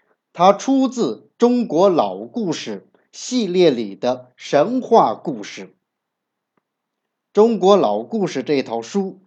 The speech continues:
是由清静母语研究院编著，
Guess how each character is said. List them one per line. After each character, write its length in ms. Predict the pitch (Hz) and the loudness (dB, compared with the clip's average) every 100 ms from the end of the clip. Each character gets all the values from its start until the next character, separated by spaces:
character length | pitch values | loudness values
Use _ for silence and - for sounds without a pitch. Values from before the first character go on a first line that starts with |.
| _ | _
是 260 | - - 175 | -14 -6 -2
由 400 | 120 107 139 - | -2 -2 -4 -10
清 360 | - 220 226 220 | -8 -4 -4 -4
静 180 | 220 131 | -4 -4
母 400 | 110 120 180 185 | -4 -6 -4 -4
语 160 | 104 | -6
研 300 | 98 120 175 | -6 -6 -4
究 160 | 202 214 | -2 0
院 260 | 202 110 | 0 -2
编 320 | - 175 208 214 | -2 -2 -2 -4
著， 220 | 214 | -6